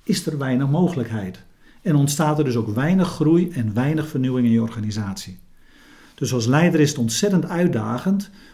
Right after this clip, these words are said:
om zo min mogelijk standaardisatie en zo ruim mogelijke creativiteit te geven, Want dan ontstaat er een ruimteveld waarin s-, mensen zoveel mogelijk met elkaar kunnen bewegen. Nou, en ik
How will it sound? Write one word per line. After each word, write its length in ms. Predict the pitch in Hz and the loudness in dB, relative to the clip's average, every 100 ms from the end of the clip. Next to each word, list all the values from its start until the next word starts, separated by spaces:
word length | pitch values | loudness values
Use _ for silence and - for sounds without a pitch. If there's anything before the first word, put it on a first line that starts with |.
| - | -8
om 360 | - 131 127 | -2 0 0
zo 200 | 110 135 | 0 0
min 440 | 123 123 175 226 202 | 2 2 6 8 6
mogelijk 480 | 156 143 - 113 - | 4 0 0 -4 -6
standaardisatie 1040 | 131 113 107 110 110 104 123 - 214 240 - - - - | -4 -2 -2 -2 -2 -4 -6 -4 -2 -4 -6 -20 -20 -6
en 160 | 151 127 | -2 0
zo 240 | 120 120 | 0 0
ruim 260 | 139 185 202 | 0 2 4
mogelijke 540 | 180 151 135 117 107 | 4 2 -2 -6 -8
creativiteit 800 | - 135 120 117 110 113 156 180 | -4 0 2 2 -2 0 2 2
te 100 | 170 | 2
geven, 520 | - 110 110 165 220 - - - | 0 0 0 0 -4 -10 -20 -6
Want 120 | 131 151 | -4 0
dan 140 | 196 | 2
ontstaat 440 | 180 - 156 135 | 2 2 0 0
er 60 | 123 | 0
een 160 | 123 123 | 2 2
ruimteveld 880 | 156 220 226 135 104 113 165 - - _ _ - - - | 6 8 8 4 -2 0 -2 -4 -12 _ _ -20 -20 -18
waarin 280 | - 135 151 | -2 2 2
s-, 140 | 139 - | 0 -2
mensen 400 | 135 139 - 151 | 0 0 0 0
zoveel 420 | 143 120 202 226 | 0 4 6 6
mogelijk 440 | 131 120 143 147 - | 4 0 -2 -6 -2
met 160 | 131 | 0
elkaar 340 | 156 147 120 120 | 2 0 -2 -2
kunnen 240 | 117 113 | 0 0
bewegen. 460 | 127 156 131 107 - - _ _ _ _ _ _ _ - - - | 2 2 0 -2 -8 -20 _ _ _ _ _ _ _ -20 -20 -20
Nou, 120 | - _ - | -20 _ -14
en 120 | 117 | -12
ik 120 | - | -12